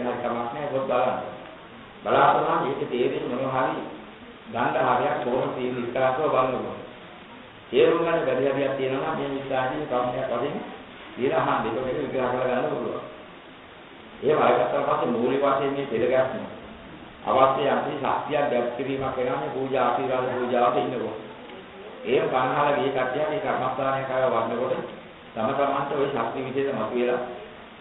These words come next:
ධ්‍යානාංග පහළ වෙන අවස්ථාවක් එයි. අවබෝධයක් ලැබිලා එයි. ඒක 아무තේ කියන දෙයක් නෑ.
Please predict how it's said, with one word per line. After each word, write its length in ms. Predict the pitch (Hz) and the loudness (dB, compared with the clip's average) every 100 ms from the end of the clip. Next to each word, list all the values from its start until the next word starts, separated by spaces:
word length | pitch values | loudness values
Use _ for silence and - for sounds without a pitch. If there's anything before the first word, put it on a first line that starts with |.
| 214 | -8
ධ්‍යානාංග 560 | 127 110 123 127 127 | -2 4 4 4 4
පහළ 280 | 127 120 120 | 2 2 2
වෙන 200 | 117 117 - - - - - - | 2 0 -4 -10 -14 -18 -16 0
අවස්ථාවක් 560 | 117 127 127 127 143 | 6 6 6 4 4
එයි. 220 | 127 135 - - - - - - - - - - - | 2 0 -2 -10 -14 -16 -18 -20 -20 -18 -18 -18 -4
අවබෝධයක් 540 | 107 131 131 131 139 - | 6 8 8 6 4 4
ලැබිලා 380 | 123 123 143 | 2 4 4
එයි. 140 | 123 - | 6 4
ඒක 160 | 120 120 | 0 0
아무තේ 360 | 117 123 131 | 0 0 -4
කියන 260 | 127 127 120 | -2 0 0
දෙයක් 260 | 123 135 120 | 0 -2 -2
නෑ. 240 | 123 127 | -6 -8